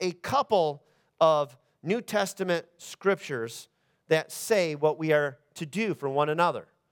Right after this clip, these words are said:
Okay? Love one another. Be to-, devoted to one another.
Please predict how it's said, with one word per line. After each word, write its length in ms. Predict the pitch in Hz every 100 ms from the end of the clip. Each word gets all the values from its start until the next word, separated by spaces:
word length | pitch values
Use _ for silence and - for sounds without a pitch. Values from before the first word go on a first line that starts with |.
| _ _ _ _
Okay? 320 | 139 156 190 _ _ _ -
Love 380 | 151 196 220
one 140 | 175 135
another. 320 | 120 101 82 _ _ _ _
Be 140 | 180 196
to-, 80 | 185
devoted 580 | 160 135 185 226 208
to 120 | - 143
one 160 | 139
another. 380 | 123 113 92